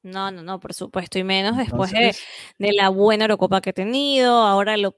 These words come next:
Speaker 1: pobre lo van a mandar a los Juegos Olímpicos, <laughs> contrario a lo que diría la lógica de cualquier persona que sabe que un deportista tiene que recuperarse, pero
Speaker 2: Sí.
Speaker 1: no. Pedri es uno de los mejores descubrimientos, ¿no? de la, de la selección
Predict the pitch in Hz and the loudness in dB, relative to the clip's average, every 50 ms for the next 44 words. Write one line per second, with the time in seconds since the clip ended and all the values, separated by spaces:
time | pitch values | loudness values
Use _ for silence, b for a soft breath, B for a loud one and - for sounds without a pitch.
0 | _ _ - 208 202 196 190 190 185 185 190 196 202 208 196 190 196 202 208 196 | _ _ 0 2 2 2 2 2 2 0 0 0 -2 -4 -8 -8 -6 -6 -6 -4
1 | - 202 190 196 214 202 208 226 233 226 233 226 202 285 320 302 233 - - - | -4 -4 -6 -4 -4 -4 -4 -4 -4 -2 -4 0 2 2 2 2 0 -4 -6 -6
2 | 220 233 208 - 202 202 196 202 208 214 - 214 214 208 214 208 - 214 208 202 | -6 -6 -4 -2 0 2 2 2 2 2 2 2 2 2 0 0 -2 -2 0 0
3 | 202 202 214 214 214 220 226 220 208 196 202 214 220 202 233 226 - 220 220 208 | 0 2 2 2 2 2 2 2 2 2 2 2 2 0 -2 -4 -2 -2 -2 -2
4 | - 196 190 - 196 - - 196 214 - 202 196 202 208 - 214 - - 180 190 | -2 -2 -4 -4 -6 -6 -8 -6 -4 -4 -4 -4 -4 -8 -8 -10 -8 -6 -4 -4
5 | 190 190 - 190 196 196 202 208 196 - 180 175 - 185 180 - - 190 190 196 | -4 -4 -4 -6 -6 -4 -4 -4 -4 -4 -6 -10 -10 -12 -12 -12 -12 -12 -10 -12
6 | 196 - 202 196 - 185 180 - 190 - 185 190 226 262 277 247 - 254 247 - | -8 -4 -4 -4 -4 -6 -8 -8 -8 -4 -2 0 0 0 0 0 -2 -4 -6 -6
7 | b b b b b b - 196 185 190 190 180 175 175 B B B B B B | b b b b b b -8 -6 -4 -4 -4 -6 -8 -12 B B B B B B
8 | B B - 202 202 202 202 202 208 208 208 202 190 190 202 196 202 208 208 196 | B B -4 -2 -2 0 0 2 2 2 2 2 0 0 -2 -2 0 0 0 0
9 | 190 185 180 180 175 175 185 185 - 196 185 180 196 208 220 202 - - 208 190 | 0 0 -2 -4 -6 -6 -8 -6 -4 -2 -2 -2 -2 -4 -6 -6 -4 -2 -2 -2
10 | 220 214 202 214 226 233 233 220 208 196 185 190 185 190 202 202 196 185 180 170 | -2 -4 -6 -6 -2 -2 -2 -2 -2 -4 -8 -8 -6 -4 -2 0 0 0 0 0
11 | 170 165 - 190 180 180 185 - 190 185 175 - - - - 220 226 226 220 214 | -2 -4 -4 -2 -2 -2 -2 -2 -2 -4 -4 -4 -6 -2 2 4 6 6 6 6
12 | 202 190 185 | 4 4 2